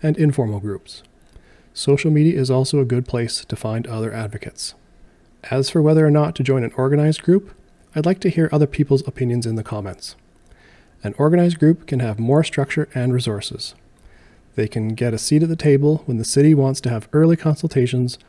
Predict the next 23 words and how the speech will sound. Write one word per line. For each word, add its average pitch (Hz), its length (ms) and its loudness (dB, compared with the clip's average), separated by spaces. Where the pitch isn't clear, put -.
with - 160 -6
select 113 420 -4
stakeholders. - 760 -8
But 143 300 -4
your 156 220 2
particular 180 420 0
concern 131 500 -2
may 143 280 0
not 175 200 2
interest 156 480 0
an 123 100 -2
organized 117 420 -4
group. 135 260 -2
Also, 147 540 -4
I 127 80 -4
wonder 151 280 4
if 117 120 -6
all 156 280 0
the 165 80 2
voices 151 420 2
of 139 100 2
the 120 80 -2
group 156 340 0